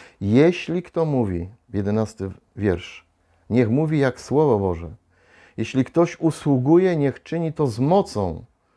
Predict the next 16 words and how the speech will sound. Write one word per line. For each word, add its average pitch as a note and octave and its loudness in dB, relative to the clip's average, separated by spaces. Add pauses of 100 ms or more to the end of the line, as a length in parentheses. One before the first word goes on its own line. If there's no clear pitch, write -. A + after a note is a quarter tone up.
(120)
której C3 -2
udziela B2 2
Bóg, A#2 -4 (560)
aby A2+ 4
we A#2 4
wszystkim E3+ -4
był C#3+ 2
uwielbiony B2 2
Bóg C#3+ -2 (320)
przez A#2 0
Jezusa A#2+ -2
Chrystusa. C#3 -8 (360)
Jego A#2 4
jest G2 -2
chwała, D3+ -2 (300)
Jego A#2+ 4